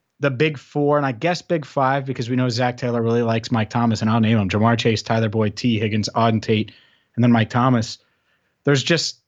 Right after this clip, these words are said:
and this is like most N F L teams, Scotty Washington, Trent Irwin, Stanley Morgan Junior, question marks. So if you can get a, a Benny Fowler just to come in and compete with those guys,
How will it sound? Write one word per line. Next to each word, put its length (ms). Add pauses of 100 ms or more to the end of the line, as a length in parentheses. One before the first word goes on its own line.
(100)
and 280
this 140
is 180 (240)
like 160
most 280
N 80
F 120
L 100
teams, 260
Scotty 340
Washington, 500
Trent 260
Irwin, 260
Stanley 300
Morgan 300
Junior, 340 (300)
question 360
marks. 380 (200)
So 140
if 80
you 100
can 100
get 100
a, 240
a 80
Benny 260
Fowler 540 (220)
just 180
to 60
come 160
in 80
and 80
compete 240
with 100
those 180
guys, 360